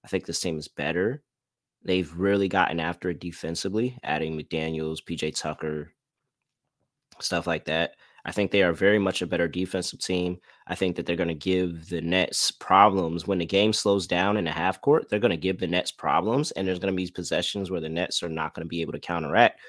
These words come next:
Whereas Philly, you know, when they get into the half court, they can give the ball to Joel Embiid. He can go to work, and he can have an amazing game.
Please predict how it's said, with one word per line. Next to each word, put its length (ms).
Whereas 960
Philly, 460
you 200
know, 200
when 160
they 160
get 160
into 140
the 100
half 260
court, 200
they 120
can 160
give 160
the 80
ball 200
to 60
Joel 340
Embiid. 300
He 100
can 120
go 120
to 60
work, 360
and 100
he 120
can 120
have 240
an 60
amazing 420
game. 400